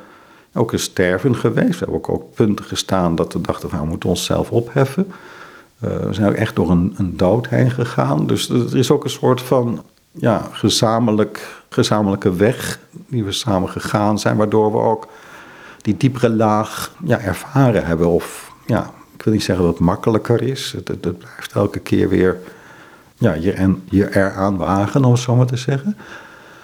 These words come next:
Maar die eigenheid, dus de kleur van ieder, ieder mag zijn eigen voorkeur hebben, ieder mag zijn eigen, ook zijn eigen reactie hebben, hè. De een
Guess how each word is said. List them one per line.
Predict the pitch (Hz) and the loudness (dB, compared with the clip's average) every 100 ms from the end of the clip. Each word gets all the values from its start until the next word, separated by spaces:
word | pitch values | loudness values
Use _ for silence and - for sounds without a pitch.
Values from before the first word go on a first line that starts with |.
| - - _ _ | -20 -20 _ _
Maar | 131 | 0
die | 110 - | 2 2
eigenheid, | 135 165 156 131 151 190 | 2 2 2 0 2 2
dus | - - | 0 0
de | - | -2
kleur | - 135 185 202 | 2 4 6 4
van | 151 - | 0 2
ieder, | 160 156 190 220 - - - _ _ - | 2 4 4 2 -6 -20 -20 _ _ -2
ieder | 147 127 | 0 2
mag | 120 | 0
zijn | - | 0
eigen | 127 113 101 101 | 0 0 2 0
voorkeur | 87 95 131 147 - 165 165 | 2 2 4 2 -2 -2 0
hebben, | 135 143 - | 2 2 4
ieder | 143 120 | 4 4
mag | 107 - | 2 -2
zijn | - | -2
eigen, | 120 120 107 - 110 98 92 90 - - - - - - - - | 0 0 0 0 2 4 4 0 -14 -20 -20 -20 -20 -20 -20 -6
ook | 127 - | -2 -2
zijn | - | -2
eigen | 101 92 80 | -2 -2 0
reactie | 87 90 107 - 117 | 2 2 0 -2 2
hebben, | 123 139 117 | 2 2 2
hè. | 123 143 | 2 2
De | - 92 | 2 2
een | 87 85 | 2 0